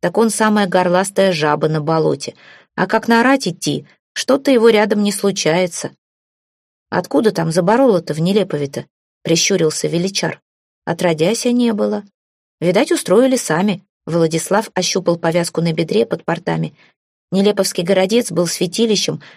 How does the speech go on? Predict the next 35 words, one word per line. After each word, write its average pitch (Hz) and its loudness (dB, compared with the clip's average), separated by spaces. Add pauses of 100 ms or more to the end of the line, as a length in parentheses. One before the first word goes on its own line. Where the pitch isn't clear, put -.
(120)
как 170 -6
почти 175 -2
все 240 -2
такие 185 -2
городцы. 170 -6 (380)
У - -2
него 254 2
имелся 233 2
тын 254 0
поверх 208 0
вала, 202 2
выстроенный 180 -2
в 175 -10
прошлую 180 0
войну, 175 -2 (360)
но 165 0
боевого 175 2
хода 214 0
там 202 0
никогда 202 0
раньше 202 -2
не 180 0
было, 185 -4 (360)
и, - -4
судя 180 0
по 156 0
дымам, 254 2
строений 233 0
внутри 233 -2
стало 196 0
больше, 175 0
чем 170 -2
две 165 0
старые 160 -2
обчины. 160 -4